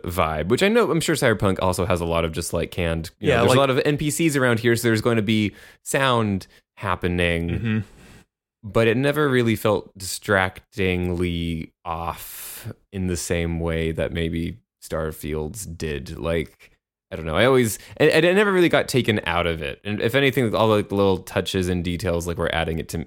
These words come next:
Speaker 1: like, yeah, we're, we're adding to that experience. I think one of the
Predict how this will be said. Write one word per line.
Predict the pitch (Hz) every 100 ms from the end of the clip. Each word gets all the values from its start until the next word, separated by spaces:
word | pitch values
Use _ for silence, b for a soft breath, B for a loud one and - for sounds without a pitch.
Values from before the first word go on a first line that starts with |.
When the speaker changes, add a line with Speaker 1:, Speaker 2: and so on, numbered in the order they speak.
| -
Speaker 1:
like, | 82 -
yeah, | 76
we're, | 80 82 -
we're | 87 85 82 _ _ _
adding | 120 113 98 92
to | 95
that | 90
experience. | 80 - 90 85 82 76 -
I |
think | 98 110 - - b b _ _ _
one | - 113
of | 110 95
the | 95 92 87